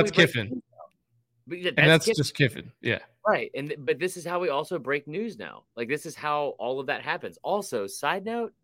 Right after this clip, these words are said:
Speaker 2: maybe the best part about all this is when Kiffin tweeted that out about how he wasn't going to Auburn, and he's like, "That's news to me." You know who one of the first people to like it was?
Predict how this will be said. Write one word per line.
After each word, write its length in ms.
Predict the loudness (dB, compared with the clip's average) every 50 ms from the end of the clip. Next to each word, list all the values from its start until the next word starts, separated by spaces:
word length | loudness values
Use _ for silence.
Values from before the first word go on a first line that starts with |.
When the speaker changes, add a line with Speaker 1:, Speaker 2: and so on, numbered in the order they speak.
| _ _ _ _ _ _ _ _ _ _ _ _ _ _ _ _ _ _
Speaker 2:
maybe 280 | -6 -2 -2 0 0 -2
the 120 | -4 -4
best 320 | -2 0 0 0 -2 -2 -2
part 100 | 0 0
about 160 | 2 0 0
all 140 | 0 0 0
this 280 | 0 -2 -2 -4 -8 -6
is 460 | -4 -2 0 0 0 -2 -4 -6 -10 -16 _ _ _ _ _ _ _ _ _ _ _ -12
when 240 | -8 -6 -6 -6 -6
Kiffin 340 | -4 -2 -2 -2 -2 -4 -6
tweeted 300 | -8 -6 -6 -6 -2 2
that 180 | 2 2 4 2
out 320 | 2 0 0 -2 -4 -8 _ _ _ _ _ _
about 220 | -6 -4 -2 -2 0
how 100 | -2 -2
he 140 | -2 -2 -2
wasn't 240 | -2 -2 -2 -2
going 160 | -4 -2 -2 -2
to 60 | -2
Auburn, 400 | -2 -2 -4 -4 -6 -10 -10 -16 _ _ _ _ _ _ _ _ _ -2
and 200 | -2 -2 -2 -2
he's 100 | -4 -6
like, 100 | -4 -2
"That's 180 | -4 -4 -4
news 300 | -2 -2 -2 -2 -2 -4
to 60 | -4 -2
me." 320 | 0 2 2 2 0 -4 _
You 180 | -6 -2 0 0
know 60 | 2
who 80 | 2 0
one 120 | 0 -2
of 20 |
the 60 | -4 -2
first 260 | 0 -2 -2 -2 -4
people 160 | -6 -6 -4
to 60 | -2
like 220 | -2 -2 -2 -2 -2
it 80 | 0
was? 280 | 2 2 2 0 0